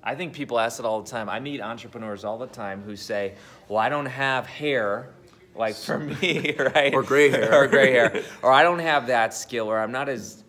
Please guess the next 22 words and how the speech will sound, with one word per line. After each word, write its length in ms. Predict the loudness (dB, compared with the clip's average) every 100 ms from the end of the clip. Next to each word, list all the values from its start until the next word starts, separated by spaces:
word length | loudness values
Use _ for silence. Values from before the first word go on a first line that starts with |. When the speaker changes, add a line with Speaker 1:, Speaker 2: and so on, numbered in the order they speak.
| -20
Speaker 1:
talented." 840 | -14 -10 -8 -8 -10 -10 -10 -10 -20 -20 -16
Speaker 2:
Sure. 280 | -10 -10 -10 0
Speaker 1:
I 140 | 2
was 200 | 2 -2
just 200 | -6 -8
in 80 | -10
a 40 | -10
fantastic 1000 | -10 -12 -12 -12 -10 -10 -12 -14 -14 -20 _
workshop 720 | -10 -8 -8 -10 -10 -8 -8 -14
with 180 | -18
you, 160 | -12 -10
and 100 | -8
you 140 | -8
taught 380 | -10 -2 0 0
it, 100 | 0
by 180 | -4 -4
the 60 | -4
way, 200 | -8 -8
and 80 | -10
you 100 | -6
were 180 | -4 -4
amazing. 720 | -6 -8 -8 -10 -12 -12